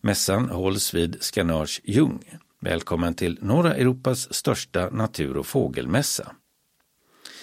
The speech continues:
Följ med på djupdykningar i fåglarnas fantastiska värld. Förutom fåglar hålls intervjuer, vandringar och andra aktiviteter om resmål, djur, insekter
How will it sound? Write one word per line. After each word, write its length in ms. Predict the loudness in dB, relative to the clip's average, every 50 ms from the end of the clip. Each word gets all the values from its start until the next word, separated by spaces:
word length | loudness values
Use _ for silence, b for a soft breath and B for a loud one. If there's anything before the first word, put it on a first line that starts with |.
| B B B B B B B B
Följ 180 | 0 4 6 6
med 200 | 6 6 6 4
på 80 | 2
djupdykningar 960 | 2 4 4 2 2 0 -2 2 2 4 4 2 0 0 0 2 4 4 2 2
i 60 | 0
fåglarnas 680 | 0 2 2 2 4 2 2 0 2 2 2 0 0
fantastiska 880 | 0 -2 -2 -2 -2 -2 -2 -2 -2 -4 -2 -2 -2 -2 -2 -2 -2 0
värld. 420 | 2 2 0 0 -2 -6 -12 -16 -20 -20 _ _ _ -4
Förutom 340 | -4 -4 -2 -2 -2 -2
fåglar 480 | 0 2 2 2 2 2 2 2 2 2
hålls 320 | 2 2 2 0 0 -2
intervjuer, 760 | -2 -2 -2 -2 -2 -2 0 2 2 2 2 2 2 2 2 0 B B B B B B B
vandringar 680 | 0 2 2 2 2 0 -2 0 2 2 4 2 2 0 0
och 160 | 0 2 4 4
andra 260 | 4 2 0 0 0
aktiviteter 800 | 0 -2 -2 -4 -2 -2 0 0 0 0 0 0 -2 -2 -2 -2
om 140 | -2 -2 0
resmål, 680 | 0 0 2 0 0 0 0 2 2 4 2 2 0
djur, 420 | -2 0 0 2 2 2 0 -2 0
insekter 800 | 2 2 4 4 2 0 0 -2 -2 -2 -2 0 0 0 0